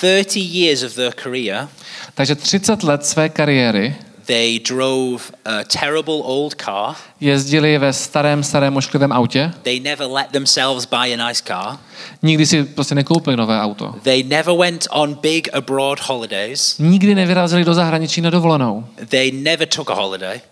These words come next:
Speaker 2: Nikdy totiž nešli na dovolenou.
Speaker 1: Only when they had to.
Speaker 2: Pouze když museli.
Speaker 1: The house was falling apart.
Speaker 2: Dům se rozpadal.
Speaker 1: So they had a bad quality of living.
Speaker 2: Takže se jim neži-, nežilo dobře v tom domě.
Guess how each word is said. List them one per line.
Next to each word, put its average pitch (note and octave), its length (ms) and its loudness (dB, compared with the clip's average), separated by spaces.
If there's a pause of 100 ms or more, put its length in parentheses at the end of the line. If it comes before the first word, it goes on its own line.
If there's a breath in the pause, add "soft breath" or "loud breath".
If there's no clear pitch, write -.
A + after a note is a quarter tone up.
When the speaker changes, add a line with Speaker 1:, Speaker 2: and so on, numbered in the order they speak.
(160)
Speaker 2:
Nikdy D3 320 0
totiž C#3 260 -4
nešli E3+ 220 2
na C#3 60 4
dovolenou. A2 360 2
Speaker 1:
Only B2+ 280 2
when A#2+ 200 2
they A2+ 160 0
had G#2+ 200 -2 (120)
to. G2 80 -2 (500 loud breath)
Speaker 2:
Pouze C3 260 0
když B2+ 220 0
museli. B2+ 460 0 (380)
Speaker 1:
The B2+ 240 2 (200)
house D3+ 340 -2
was C3 120 2
falling C3+ 520 2
apart. G#2+ 500 -2 (540 loud breath)
Speaker 2:
Dům D3 200 2
se F3+ 120 4
rozpadal. A#2 720 0 (160)
Speaker 1:
So A#2+ 240 0
they A2+ 80 0
had A#2 180 -2
a A2+ 120 -6
bad B2+ 240 0
quality A#2 640 -4
of G2 80 -12
living. G2+ 340 -8 (420 loud breath)
Speaker 2:
Takže C#3 260 0
se E3+ 180 -2
jim E3+ 140 2
neži-, E3+ 280 4
nežilo E3 380 2
dobře B2 240 0
v - 60 -8
tom A#2+ 140 -6
domě. A2+ 340 -4